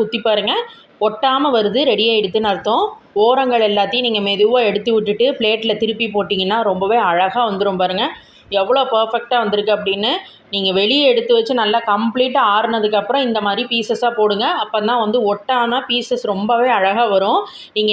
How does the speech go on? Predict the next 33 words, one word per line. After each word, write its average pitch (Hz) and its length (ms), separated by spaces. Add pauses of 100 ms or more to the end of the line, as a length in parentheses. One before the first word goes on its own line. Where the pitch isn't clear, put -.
எந்த 226 240
ஷேப்னாலும் 247 600
பீசஸ் 220 320
போட்டுக்கலாம். 208 440
நான் 254 100
இன்னைக்கு 202 240
ஸ்கொயர் 214 380
ஷேப்ல 202 340
தான் 196 120
போட்டிருக்கேன். 196 440 (460)
இங்க 277 140 (120)
வந்து 254 220
கடாயில 226 380
ஒரு 208 120
ரெண்டு 202 220
ஸ்பூன் 226 260
கிட்ட 220 220
எண்ணெய் 220 220
விட்டுட்டு 196 300 (160)
ஜீரகம், 254 460 (120)
எள்ளு 214 260
சேர்த்துக்கலாம். 208 460 (320)
என்கிட்ட 202 260 (100)
வெள்ளை 247 320
எள்ளு 240 160 (100)
இல்ல, 247 160 (140)
அதனால 214 260
நான் 196 140
இன்னைக்கு 185 220
கருப்பு 214 280
எள்ளு 208 160
சேர்த்துருக்கேன். 185 420
இல்லைன்னா 233 220